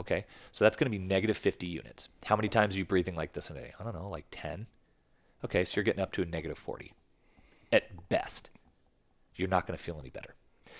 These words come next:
Let's start with fifty. Try breathing fifty times in a day, just f-, fifty times twenty seconds,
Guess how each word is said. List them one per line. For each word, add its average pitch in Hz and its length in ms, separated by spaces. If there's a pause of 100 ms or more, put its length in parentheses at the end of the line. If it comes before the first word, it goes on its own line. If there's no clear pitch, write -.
(280)
Let's - 240 (100)
start - 460
with 85 120
fifty. - 580 (320)
Try 101 220
breathing 95 320
fifty - 420
times 101 360
in 117 80
a 110 40
day, 78 340 (1300)
just - 640
f-, - 80
fifty 143 420
times 110 380
twenty 110 300
seconds, - 500